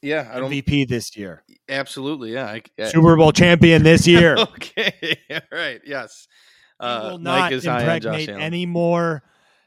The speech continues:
Speaker 2: Buffalo bartenders.
Speaker 1: Okay, all
Speaker 2: Starting
Speaker 1: right.
Speaker 2: this year.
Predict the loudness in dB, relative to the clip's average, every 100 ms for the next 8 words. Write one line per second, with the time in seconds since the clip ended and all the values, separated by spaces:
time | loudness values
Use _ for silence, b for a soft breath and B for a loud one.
0 | _ _ _ _ _ -10 -8 -8 -8 -6
1 | -4 -4 -4 -4 -4 -10 -20 -20 _ _
2 | _ -6 -4 -4 -4 -4 -6 _ -6 -4
3 | -4 -6 -6 -8 -8 -6 -6 -8 -14